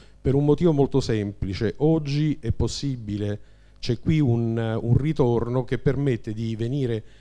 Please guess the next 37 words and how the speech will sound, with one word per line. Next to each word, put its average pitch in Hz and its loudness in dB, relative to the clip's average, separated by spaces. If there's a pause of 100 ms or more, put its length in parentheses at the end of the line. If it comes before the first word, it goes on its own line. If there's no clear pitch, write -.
(200)
dalla 120 0
uno 123 4
lato 123 0
Roma 135 2
Sud 131 0
ed 113 0
entrare 110 -4
sulla, 104 -4 (400)
e, 113 -2
e, 120 0
e 117 0
dirigersi 120 2
verso 113 -2
via 110 0
di 110 -6
Tor 110 -2
Vergata 110 -2
a 107 -2
sud. 98 -2 (420)
In 131 -2
realtà 160 2
questo 139 2
è 123 0
un 117 -4
tronco 135 0
di 120 -2
scambio 107 -2
molto 131 2
corto, 110 2
cioè 104 -2 (340)
la, 110 -2
eh, 110 0
si - -2
fa 147 4
una 139 4
manovra 143 4
che 107 -4